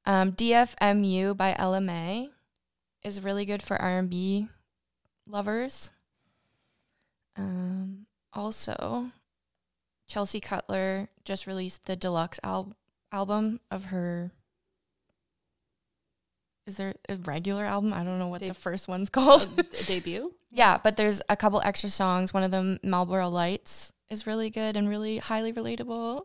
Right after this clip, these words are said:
Speaker 1: for people with mental <laughs> health issues.
Speaker 2: <laughs>
Speaker 1: Um,
Speaker 2: Can't relate. <laughs>
Speaker 1: I don't know. There's so many. Uh,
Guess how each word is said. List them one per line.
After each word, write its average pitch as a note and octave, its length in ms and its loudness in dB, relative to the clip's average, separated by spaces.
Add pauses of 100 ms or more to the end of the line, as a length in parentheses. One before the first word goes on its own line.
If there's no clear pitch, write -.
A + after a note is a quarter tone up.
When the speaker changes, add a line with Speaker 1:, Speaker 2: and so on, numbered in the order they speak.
(140)
Speaker 1:
for B3+ 120 -8
people B3 360 -6
with A#3+ 240 -6 (240)
mental A#3+ 320 -2
<laughs> - 20 4
health D#4+ 220 6
issues. - 360 4 (300)
Speaker 2:
<laughs> G#4+ 1040 8 (560)
Speaker 1:
Um, A3+ 500 6
Speaker 2:
Can't A3 180 6
relate. G#3 480 4
<laughs> C#4 800 4 (1600)
Speaker 1:
I A3 60 2
don't A3 120 4
know. E3+ 140 0
There's G3 180 -2
so A3 140 2
many. F#3+ 260 2
Uh, F#3 280 6